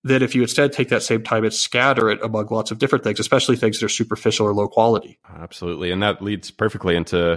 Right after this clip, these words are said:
Speaker 2: digital minimalism, because so deep work was more about, you know, how to do really good work and not be distracted by things like email and things like that. But obviously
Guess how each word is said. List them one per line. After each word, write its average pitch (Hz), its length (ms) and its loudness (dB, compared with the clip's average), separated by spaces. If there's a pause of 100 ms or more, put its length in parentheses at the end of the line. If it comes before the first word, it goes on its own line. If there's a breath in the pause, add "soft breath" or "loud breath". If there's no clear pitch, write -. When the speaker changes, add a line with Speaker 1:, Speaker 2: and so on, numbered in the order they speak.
Speaker 2:
digital 120 340 2
minimalism, 107 600 0
because 98 460 -2 (280)
so - 120 -2
deep 120 200 0
work 117 160 4
was 90 140 -2
more 101 220 2
about, 95 480 0
you 101 60 -2
know, 85 120 0
how 87 280 2 (120)
to 85 200 -4 (600)
do 110 120 2
really 110 220 4
good 90 160 2
work 98 440 2 (260)
and 92 280 0
not 92 220 0
be 95 120 -2
distracted 90 420 -4
by 87 100 -2
things 92 220 -4
like 85 160 -6
email 110 280 2
and 98 100 -2
things 101 160 -6
like 92 120 -4
that. 101 240 2
But 90 180 0 (500 loud breath)
obviously 107 520 2